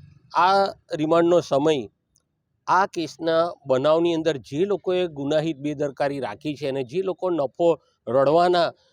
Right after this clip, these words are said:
વિષયની અંદર જે સક્રિય હતા, નફો મેળવવામાં જે સક્રિય હતા, એવા તમામ લોકોને આ તપાસની અંદર એના સામેના જે કંઈ તપાસના વિષયો આવે છે, તપાસના મુદ્દાઓ આવે છે,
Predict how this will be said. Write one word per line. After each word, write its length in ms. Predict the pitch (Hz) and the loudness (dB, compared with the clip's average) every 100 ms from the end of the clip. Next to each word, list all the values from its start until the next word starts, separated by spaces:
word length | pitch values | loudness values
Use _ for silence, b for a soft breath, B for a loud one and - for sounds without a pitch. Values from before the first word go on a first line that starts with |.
| _ | _
વિષયની 440 | 135 147 175 165 170 | -10 -6 -2 0 0
અંદર 280 | 156 165 151 | 0 -2 -4
જે 160 | 156 | -10
સક્રિય 540 | 143 127 - 147 160 135 | -6 -8 -8 -4 0 0
હતા, 420 | 120 156 123 98 123 | 0 0 -2 -2 -4
નફો 280 | 120 156 | -4 -2
મેળવવામાં 1080 | 131 131 151 165 160 156 - _ - 151 147 | -2 2 2 2 2 0 -10 _ -4 -4 -4
જે 120 | 135 | -6
સક્રિય 480 | 147 120 - 139 143 | -8 -10 -10 -8 -4
હતા, 340 | 120 - 120 - _ _ _ | -4 -4 -6 -6 _ _ _
એવા 200 | 151 175 | -2 0
તમામ 480 | 180 135 127 170 202 | 0 -2 2 2 4
લોકોને 640 | 170 151 165 170 170 131 _ _ _ _ | 2 2 2 2 2 -2 _ _ _ _
આ 300 | 143 170 180 175 - 113 123 _ - | 0 2 2 -2 -10 -20 -20 _ -6
તપાસની 520 | 135 160 151 160 160 | -2 0 0 -2 -4
અંદર 400 | 139 156 131 113 _ _ _ _ _ | -2 0 -2 -4 _ _ _ _ _
એના 300 | 151 160 190 | -4 0 2
સામેના 640 | 180 247 156 165 160 147 123 _ _ _ _ _ | 0 -6 -4 -2 0 0 -2 _ _ _ _ _
જે 100 | 127 | -14
કંઈ 200 | 131 202 | -6 -4
તપાસના 480 | 196 156 156 147 156 | -2 -2 -2 -2 -4
વિષયો 420 | 135 131 156 143 | -6 -8 -6 -2
આવે 240 | 139 131 135 | 0 0 -2
છે, 200 | 147 131 | -4 -6
તપાસના 600 | - 131 123 131 - 127 | -8 -16 -10 -10 -6 -6
મુદ્દાઓ 380 | 123 107 143 143 | -6 -2 0 0
આવે 200 | 120 113 | -2 -4
છે, 220 | - | -10